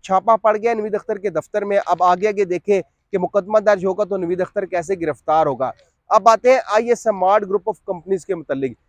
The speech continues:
नाज़रीन, आपको मालूम है कि शौकतुल्लाह मरवत जिसने, अ, अरबों रुपए का fraud किया है पाकिस्तानी अवाम से, किसी को चार माह का एमओयू दिया, किसी को तीन साल का एमओयू दिया। अब एक खातून का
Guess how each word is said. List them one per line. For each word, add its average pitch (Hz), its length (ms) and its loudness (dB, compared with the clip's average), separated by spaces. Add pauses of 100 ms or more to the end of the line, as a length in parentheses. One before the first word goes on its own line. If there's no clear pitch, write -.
(240)
नाज़रीन, 240 300 6
आपको 226 400 4
मालूम 233 360 4
है 247 100 4
कि 226 160 -6
शौकतुल्लाह 214 600 0
मरवत 175 340 0
जिसने, 214 400 -4 (360)
अ, 180 40 2 (360)
अरबों 240 260 6
रुपए 254 140 2
का 226 120 4
fraud 190 380 2
किया 190 260 2
है 202 60 4
पाकिस्तानी 185 560 -4
अवाम 170 320 0
से, 185 180 -2
किसी 175 260 -14
को 196 120 -2
चार 190 380 0
माह 202 180 2
का 202 280 2 (340)
एमओयू 202 440 0
दिया, 185 240 2
किसी 170 240 -10
को 175 120 -4
तीन 208 280 -10
साल 196 240 -2
का 202 220 -2
एमओयू 202 380 -2
दिया। 185 340 4 (320)
अब 226 180 6
एक 269 120 2
खातून 247 560 -2
का 175 260 4